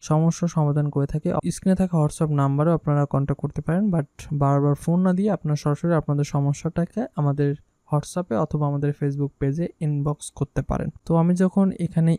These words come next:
yes বললাম এবং এর আগে আপডেট করতে পারিনি সেটা যখন বললাম তখন কিন্তু সে আর একটা প্রুফ দেখতেও চাইলো। তো আমরা এখান থেকে একটা স্ক্রিনশট করে দিলাম যা একটা প্রুফ যে আসলে এখানে কোনো আপডেটের কোনো অপশন নেই এবং আমাদের বিজনেস টাইপটাও কিন্তু ভুল ছিল।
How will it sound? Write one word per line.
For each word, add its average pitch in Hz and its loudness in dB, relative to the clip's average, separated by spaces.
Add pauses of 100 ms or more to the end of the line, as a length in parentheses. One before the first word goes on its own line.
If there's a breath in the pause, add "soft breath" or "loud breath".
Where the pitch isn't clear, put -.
yes 151 2
বললাম 147 4
এবং 151 4
এর 147 2
আগে 151 2
আপডেট 143 2
করতে 143 0
পারিনি 143 0
সেটা 151 -2
যখন 143 0
বললাম 143 0
তখন 143 -2
কিন্তু 143 -2
সে 143 -2
আর 139 2
একটা 147 0
প্রুফ 190 2
দেখতেও 160 0
চাইলো। 147 2
তো 196 0
আমরা 147 2
এখান 147 0
থেকে 151 -4
একটা 143 0
স্ক্রিনশট 180 0
করে 175 0
দিলাম 196 0
যা 156 0
একটা 147 -4
প্রুফ 156 0 (160)
যে 143 2
আসলে 143 -2
এখানে 143 0
কোনো 139 2
আপডেটের 139 -4
কোনো 139 2
অপশন 160 0
নেই 170 4
এবং 165 2
আমাদের 147 2
বিজনেস 151 2
টাইপটাও 185 2
কিন্তু 160 0
ভুল 139 0
ছিল। - -6